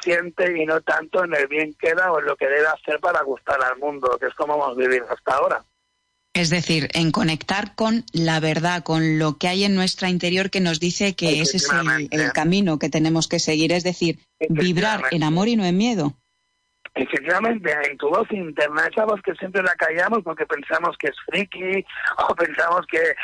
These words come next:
Speaker 1: que como, como está el mundo. No, no, el mundo es un lugar de amor. El mundo es un planeta medicina, es un planeta que sana sus minerales, sanan sus aguas, sanan su-, sus fuegos. El mundo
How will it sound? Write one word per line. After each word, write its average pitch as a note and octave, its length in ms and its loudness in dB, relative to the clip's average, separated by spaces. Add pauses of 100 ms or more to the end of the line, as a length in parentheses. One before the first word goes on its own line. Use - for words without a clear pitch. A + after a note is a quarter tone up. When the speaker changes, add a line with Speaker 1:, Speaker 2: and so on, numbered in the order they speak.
(200)
Speaker 1:
que D#3 160 0
como, E3+ 180 2
como D#3+ 220 -2
está F3 240 -2
el F3 120 -2
mundo. D#3 380 0
No, G3 200 0
no, F#3 360 0
el D3+ 160 0
mundo G#3 380 0
es G3+ 100 -4
un F#3 120 -4
lugar D#3 340 2
de F3 100 0
amor. C3+ 480 0 (320)
El C3+ 160 -2
mundo E3 220 0
es D3+ 60 -8
un F3 100 -6
planeta D#3 420 0
medicina, C3+ 760 0 (280)
es B2+ 160 -4
un D#3+ 80 -6
planeta D#3+ 340 0
que D3+ 120 -2 (100)
sana D#3 280 0
sus E3 140 -4
minerales, C3+ 640 0
sanan D3 300 0
sus C3+ 240 -8
aguas, C3+ 460 -2
sanan D#3+ 280 0
su-, C#3 480 0 (100)
sus C3+ 280 -2
fuegos. D3+ 480 0 (460)
El D#3 220 -2
mundo G3+ 520 0